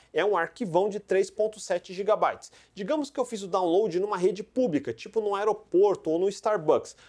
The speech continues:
Como eu posso garantir que ninguém interceptou minha requisição e me mandou um arquivão falso?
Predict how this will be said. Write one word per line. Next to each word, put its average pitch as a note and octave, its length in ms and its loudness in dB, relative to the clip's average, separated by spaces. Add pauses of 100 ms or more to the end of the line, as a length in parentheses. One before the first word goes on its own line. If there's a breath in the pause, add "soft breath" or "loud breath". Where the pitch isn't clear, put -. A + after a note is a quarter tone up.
Como E4 220 0
eu D#4 80 2
posso B3 260 0
garantir F#3+ 440 0
que - 100 -12
ninguém A3 360 -2
interceptou B3 720 0
minha A3+ 160 0
requisição D3+ 560 -4
e F#3+ 80 0
me G#3 120 0
mandou G#3 300 2
um A3 40 2
arquivão G3+ 460 -2
falso? F3 520 0